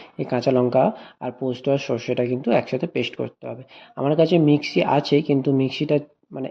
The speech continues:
এইটুকু জিনিসের জন্য কিন্তু ছোটো মিক্সি তো হবে না, সেই জন্য মাকে বললাম। মা কিন্তু আমাকে পোস্ত আর লঙ্কা সব একসাথে কিন্তু শিলেই বেটে দিয়েছে।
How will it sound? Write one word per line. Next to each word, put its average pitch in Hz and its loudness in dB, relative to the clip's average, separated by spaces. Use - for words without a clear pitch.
এইটুকু 139 -2
জিনিসের 143 -2
জন্য 143 0
কিন্তু 147 -2
ছোটো 143 2
মিক্সি 143 2
তো 147 2
হবে 123 4
না, 175 0
সেই 139 0
জন্য 135 2
মাকে 123 2
বললাম। 131 2
মা 123 2
কিন্তু 131 -2
আমাকে 127 0
পোস্ত 131 -10
আর 131 2
লঙ্কা 127 -6
সব 131 -2
একসাথে 127 -2
কিন্তু 143 -4
শিলেই 143 2
বেটে 123 0
দিয়েছে। 123 -2